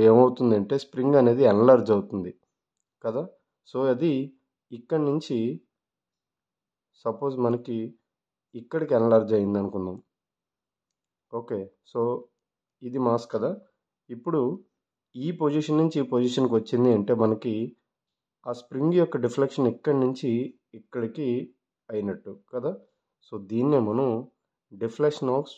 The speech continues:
spring అని పిలిచాము. ఓకే, so ఇది మనకి ఇప్పుడు డెరివేషన్ చేయడానికి ఒక డయాగ్రమ్. ఓకే, ఇప్పుడు ఏం చేద్దాము అంటే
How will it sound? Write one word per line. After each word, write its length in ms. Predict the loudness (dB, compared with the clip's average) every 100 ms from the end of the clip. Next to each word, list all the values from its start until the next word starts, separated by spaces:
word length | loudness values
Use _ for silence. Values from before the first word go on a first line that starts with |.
| _ _
spring 340 | _ -14 -8 -4
అని 120 | -4
పిలిచాము. 460 | -6 -10 -8 -10 -10 _ _ _ _ _ _ _ _ _ _ _ _ _ _ _ _ _ _ -12
ఓకే, 260 | -10 -8 -10 -10 _ _ _ _
so 80 | -6 -4
ఇది 260 | 0 0 0 -2 -8
మనకి 340 | -4 -4 -2 -4 -4 _ _ _ _ _ _ _ _ _ _ _ _
ఇప్పుడు 320 | -10 -4 2 4
డెరివేషన్ 540 | 6 6 6 6 4 2
చేయడానికి 520 | 4 4 2 0 -4 -6 -10 _ _ _ _ _ _ _ _ _ _ _ _ _ _ _ _ _ _
ఒక 200 | -14 -2 2 2 0 -6 _ _ _ _ _ _ _ _ _ _ _ _ _
డయాగ్రమ్. 500 | 2 4 4 0 -4 -10 _ _ _ _ _ _ _ _ _ -12
ఓకే, 280 | -12 -10 -16 -16 _
ఇప్పుడు 240 | -12 0 4
ఏం 140 | 6 8
చేద్దాము 400 | 6 8 8 8
అంటే 260 | 6 2